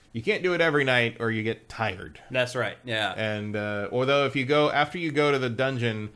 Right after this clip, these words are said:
Speaker 1: the next day, if you go to the nurse's office, he'll give you, like, some weird thing that perks you up and doesn't make, makes you untired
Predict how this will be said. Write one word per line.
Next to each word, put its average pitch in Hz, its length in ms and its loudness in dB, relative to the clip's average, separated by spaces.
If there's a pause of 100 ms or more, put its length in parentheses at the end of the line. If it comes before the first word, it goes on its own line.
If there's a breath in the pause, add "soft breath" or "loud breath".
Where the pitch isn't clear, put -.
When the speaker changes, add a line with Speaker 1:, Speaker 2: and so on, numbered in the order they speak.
(140 soft breath)
Speaker 1:
the 120 80 -8
next 120 300 -4
day, 120 160 2
if 113 100 -4
you 113 60 -4
go 117 100 2
to 113 80 0
the 104 80 -6
nurse's 113 380 -4
office, 127 300 -2
he'll 113 100 -2
give 107 200 -6
you, 113 120 0
like, 107 180 -4
some 107 220 -6
weird 107 320 -6
thing 110 260 -4
that 104 160 -8 (300)
perks - 260 -6
you 107 140 -4
up 110 180 -4
and 101 240 -6 (260 soft breath)
doesn't 107 240 -6
make, 120 240 -6
makes 120 200 -6
you 120 100 -6
untired 131 640 0